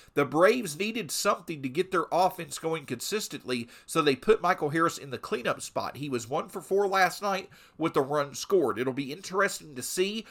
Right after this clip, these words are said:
what the Braves do with him moving forward. Typically, you've seen Matt Olson or, you know, at times Travis d'Arnaud backing up Austin Riley in that cleanup spot. If the Braves decide to try to balance out their order and take advantage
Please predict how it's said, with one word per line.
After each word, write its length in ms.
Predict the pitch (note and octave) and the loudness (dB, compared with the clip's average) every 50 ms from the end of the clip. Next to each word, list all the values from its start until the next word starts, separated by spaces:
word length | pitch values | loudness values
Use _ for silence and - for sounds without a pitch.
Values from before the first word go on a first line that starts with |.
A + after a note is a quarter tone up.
| - - - _ | -18 -20 -16 _
what 300 | C3+ C3+ D#3 F#3 - - | 6 8 8 8 8 6
the 80 | F#3+ D3+ | 2 2
Braves 420 | C3+ D#3+ F3+ F#3 F#3 E3+ D3+ C#3 | 4 4 4 4 2 0 -6 -8
do 180 | - - F#3 F#3+ | -6 -6 0 0
with 200 | F#3+ F3+ - - | 0 0 0 -4
him 180 | F#3 F#3 E3 | -8 -6 -4
moving 300 | D#3+ F3 F3+ D#3+ D#3 B2+ | -4 -4 -4 -4 -6 -8
forward. 400 | A2+ - E3 D#3+ F#3 G#3 G#3 F3 - _ _ | -4 -2 2 4 4 4 4 2 -4 _ _
Typically, 460 | - - G#3 G3+ G#3+ G#3 - G3 G3 | -2 -2 0 0 -2 -4 -2 -4 -4
you've 280 | F#3+ E3 C#3 C3+ A#2+ A2 | -2 -4 -6 -6 -6 -6
seen 340 | - - D#3+ D3+ C#3 B2+ A#2+ | -6 -6 -6 -8 -8 -4 -2
Matt 220 | C#3 D3 F3+ F#3+ | 0 2 4 6
Olson 480 | F3 F3+ F#3+ F#3 - - G3 F#3 F3+ E3+ - - - - _ | 6 4 4 2 -2 -6 -10 -10 -12 -14 -14 -18 -20 -14 _
or, 340 | - B2+ C#3 C#3 C3+ B2+ - - - | 2 6 6 8 6 6 2 -4 -10
you 80 | - - | 0 2
know, 100 | C#3 C#3 | 4 4
at 120 | C3 - | 4 2
times 420 | - C#3+ D#3 D#3+ E3+ F3+ F3 E3 - | 0 2 2 4 4 2 0 -4 -10
Travis 460 | - - E3+ E3 E3+ E3 D#3+ D3 - | -2 4 4 6 6 4 2 -2 0
d'Arnaud 460 | - E3+ D#3 D#3 D3+ E3 E3+ E3+ F3+ | 0 2 0 2 2 2 2 2 2
backing 440 | E3 C#3+ C#3+ C#3+ D#3 D#3+ - E3 E3 | 4 6 6 6 6 6 2 -2 -2
up 140 | D#3+ D#3 - | -2 0 2
Austin 320 | D#3+ E3+ D#3 - - E3 | 2 2 2 0 -4 -4
Riley 340 | D3+ D#3 D#3+ E3+ E3 D#3 D3+ | 0 0 0 0 0 -4 -8
in 220 | - - D#3+ E3 | -8 -10 -8 -4
that 180 | D3 C3+ G#2+ - | -4 -4 -4 -4
cleanup 400 | - - D#3 E3+ F3 F#3 F3 - | -6 -8 -6 -4 -4 -4 -6 -6
spot. 420 | - - - G#3 G3 - G3+ - - - - - _ | -8 -2 2 4 4 4 2 0 -6 -16 -20 -12 _
If 140 | B2 B2 - | -10 -4 -4
the 80 | C3+ | -2
Braves 340 | B2 C#3 D3 E3+ G3+ F3+ C3+ | 2 4 4 4 4 0 -4
decide 580 | - D3+ C3+ - - F#3 F#3+ F#3 F#3 F3+ E3 B2+ | -6 -6 -6 0 4 4 6 8 6 6 4 0
to 100 | C3+ B2+ | -4 -8
try 240 | - - E3+ D#3 D#3 | -4 2 2 4 4
to 40 | C#3+ | 4
balance 420 | B2 C#3 C3+ D3+ E3+ D#3+ - - | 6 6 6 6 4 2 0 0
out 160 | E3 D#3+ D#3 | 0 0 0
their 180 | - D3 C#3 - | -2 -4 -2 0
order 300 | D#3 D#3+ F3 E3 D3+ C3 | 0 0 0 2 0 0
and 120 | B2 A2 - | -2 -2 -6
take 260 | - - E3+ F#3 - | -4 -2 -2 -2 -4
advantage 720 | E3+ A#2+ A2+ A2+ C3+ D3 F3+ G#3 F3+ A#2 G#2+ F#2+ - - - | -8 -10 -6 -4 -2 -2 -2 -4 -6 -8 -10 -12 -14 -16 -18